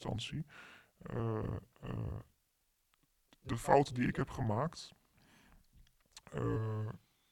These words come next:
ze kunnen behoeden daarvoor. Want, eh, een, de grootste fout die ik heb gemaakt is niet op tijd hulp gezocht.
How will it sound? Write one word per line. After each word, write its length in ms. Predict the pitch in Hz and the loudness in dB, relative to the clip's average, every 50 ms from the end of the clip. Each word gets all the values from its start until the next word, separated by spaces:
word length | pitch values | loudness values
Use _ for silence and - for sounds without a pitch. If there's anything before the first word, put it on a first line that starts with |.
| _ _ _ _ _ _ _ _ _ | _ _ _ _ _ _ _ _ _
ze 180 | - - - | -14 -14 -4
kunnen 260 | - - 123 120 113 | 0 2 4 4 4
behoeden 300 | 107 117 131 160 135 123 | 6 4 4 6 6 4
daarvoor. 460 | 107 104 101 - - 123 104 101 104 104 | 4 2 0 0 0 0 0 0 0 2
Want, 380 | 110 113 113 110 - - - - 123 | 2 2 2 2 -2 -6 -8 -8 -6
eh, 280 | 123 117 117 113 113 113 - - | -4 -4 -2 -2 -2 -4 -6 -6
een, 160 | - - - - | -6 -6 -6 -4
de 100 | - 143 | -6 -6
grootste 400 | - - - 151 170 - - - | 2 6 8 8 8 8 4 -2
fout 260 | - - 139 120 117 | 0 2 4 4 4
die 120 | 113 120 113 | 2 0 -2
ik 140 | - - - | -2 -2 -2
heb 120 | 120 - | -4 -6
gemaakt 340 | - - 113 113 110 113 120 | -4 -2 0 0 0 0 -2
is 100 | 123 - | -4 -2
niet 160 | 135 135 - | 0 0 0
op 160 | - - - | -2 -6 -2
tijd 200 | - 127 113 113 | 2 2 2 2
hulp 220 | 120 120 117 113 - | 2 0 0 -2 -4
gezocht. 520 | - 120 113 98 101 - - - - | -6 -6 -6 -4 -6 -6 -10 -14 -20